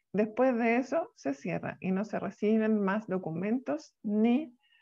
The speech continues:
eh, información respecto a sus propuestas. Cualquier documentación que no haya sido subido a la plataforma hasta esa hora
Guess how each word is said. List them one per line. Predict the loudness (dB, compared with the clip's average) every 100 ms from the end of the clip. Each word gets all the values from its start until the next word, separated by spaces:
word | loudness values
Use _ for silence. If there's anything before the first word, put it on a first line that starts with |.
| _ _ _
eh, | 2 2 2 0
información | -2 -2 -2 -2 0 0 0
respecto | -4 -2 -2 0 -2
a |
sus | -2 -6
propuestas. | -4 -4 -6 -8 -12 -16 _ _ _ _ -2
Cualquier | 0 2 2 2
documentación | 0 0 2 0 -2 0 0
que | 0
no | 0 0
haya | 0 -2
sido | -2 -2 -2 -4
subido | -6 -2 0 2 2
a | 0
la | -2
plataforma | -2 -4 -4 0 2 2 0 -8 _ _ _ -4
hasta | -4 0 -2
esa | 0 0 0
hora | 0 -4